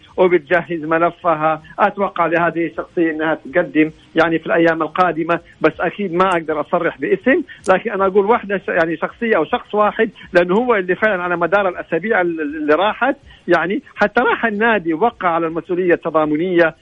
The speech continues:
حسب ما أعلن، يعني، ما، ما هو ذاك السر. وهذه الشخصية هي اللي، يعني، إيش،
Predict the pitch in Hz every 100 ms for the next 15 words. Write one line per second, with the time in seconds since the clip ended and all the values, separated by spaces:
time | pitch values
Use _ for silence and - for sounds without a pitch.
0 | - - 185 185 156 151 214 170 151 107
1 | _ - 131 135 160 226 - - _ 185
2 | 202 196 208 185 160 156 147 143 - 180
3 | 294 - - 240 233 226 208 196 196 -
4 | 202 180 185 180 160 170 185